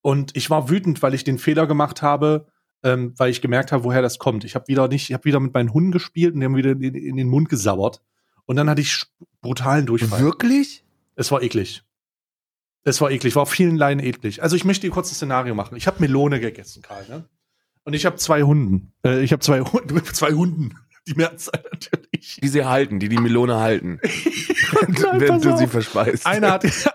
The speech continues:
Speaker 1: eine, ich habe die in Stücke geschnitten, waren vor mir. Und der eine, der lag neben mir bewegungslos und schlafend, weil der nun mal seine Kräfte braucht, um mehr zu schlafen.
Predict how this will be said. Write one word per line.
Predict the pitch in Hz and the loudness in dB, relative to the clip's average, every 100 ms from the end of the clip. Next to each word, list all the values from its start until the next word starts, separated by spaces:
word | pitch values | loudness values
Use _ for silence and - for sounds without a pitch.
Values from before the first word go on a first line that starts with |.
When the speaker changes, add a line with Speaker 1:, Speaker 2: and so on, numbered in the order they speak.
| - | -2
Speaker 1:
eine, | - 202 - - 170 | -2 -4 -4 -16 -2
ich | 165 123 | -2 0
habe | 190 190 | 0 0
die | 175 | 0
in | 156 | -2
Stücke | - 165 147 | -2 -2 0
geschnitten, | 131 131 120 | 0 0 0
waren | 120 127 | 0 0
vor | - 117 | 0 -2
mir. | 101 90 - _ _ _ | -2 -6 -14 _ _ _
Und | - 139 139 _ _ _ _ _ _ _ _ _ - | -2 -2 -4 _ _ _ _ _ _ _ _ _ -2
der | 131 | 0
eine, | 135 196 226 - | 2 0 -4 -6
der | 131 139 | -2 0
lag | 131 127 | 2 0
neben | 147 147 | 0 2
mir | 147 131 113 | 2 0 0
bewegungslos | 113 110 127 120 107 113 113 - - _ | -2 0 0 0 -4 -4 -4 -4 -12 _
und | 120 113 | -8 -4
schlafend, | - 110 - 101 - _ | 0 0 -2 -12 -20 _
weil | 120 117 117 | -2 -2 -2
der | 120 123 117 | -2 -2 0
nun | 123 | 0
mal | 110 107 104 - _ _ - | 0 0 -2 -8 _ _ -2
seine | 123 131 | 0 0
Kräfte | - 139 120 | 0 0 -2
braucht, | 95 101 101 - _ | -4 0 0 -2 _
um | 123 123 | -2 0
mehr | 117 120 120 | 2 2 0
zu | 113 | -6
schlafen. | 107 95 - | -6 -8 -12